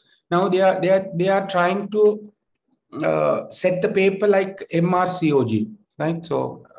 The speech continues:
so you might heard about the M R C O G,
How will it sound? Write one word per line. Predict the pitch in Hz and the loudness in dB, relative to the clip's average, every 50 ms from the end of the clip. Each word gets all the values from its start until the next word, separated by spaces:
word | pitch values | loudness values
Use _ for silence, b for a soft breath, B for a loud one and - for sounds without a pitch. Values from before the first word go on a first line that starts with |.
| _ _ | _ _
so | - - - - - 98 - - | -20 -20 -20 -18 -18 -20 -18 -8
you | - 143 139 | -4 -4 -2
might | 139 135 131 131 | 0 -2 -2 -4
heard | - 147 147 143 139 | -2 -2 0 0 2
about | 135 135 139 139 131 | 2 2 2 2 2
the | 135 139 | 2 0
M | 143 143 147 | 2 2 2
R | 143 143 | 0 0
C | 143 - - 143 | -2 -4 -4 -4
O | 147 147 | -2 -2
G, | 143 160 170 165 | -2 -4 -6 -6